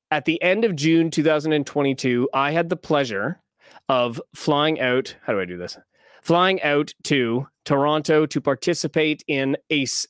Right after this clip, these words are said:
a citizens' hearing, it's called, investigating Canada's institutional response to the covid nineteen crisis.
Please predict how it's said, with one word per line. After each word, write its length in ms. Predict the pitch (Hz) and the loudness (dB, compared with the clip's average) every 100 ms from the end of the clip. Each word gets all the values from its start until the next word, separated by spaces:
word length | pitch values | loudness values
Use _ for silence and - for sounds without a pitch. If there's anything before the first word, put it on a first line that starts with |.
| _ _ - | _ _ -2
a 100 | 196 | 0
citizens' 540 | - 254 196 147 113 | 2 2 2 0 -2
hearing, 320 | 135 92 80 | -4 -4 -8
it's 140 | 80 - | -14 -8
called, 300 | 95 82 - - - - | -8 -8 -16 -20 -16 -2
investigating 800 | 156 139 175 - 180 180 180 180 | 0 2 0 0 0 2 2 0
Canada's 480 | - 170 165 170 151 | 0 2 2 2 0
institutional 760 | 170 143 151 147 147 - 151 | -2 -2 -2 0 0 0 0
response 460 | 143 151 139 127 117 | 0 -2 0 0 0
to 100 | 147 | -2
the 100 | 131 | 0
covid 280 | 131 127 127 | 0 0 0
nineteen 360 | 120 117 120 | -2 -2 -4
crisis. 520 | 110 95 - 82 - | -4 -8 -8 -12 -12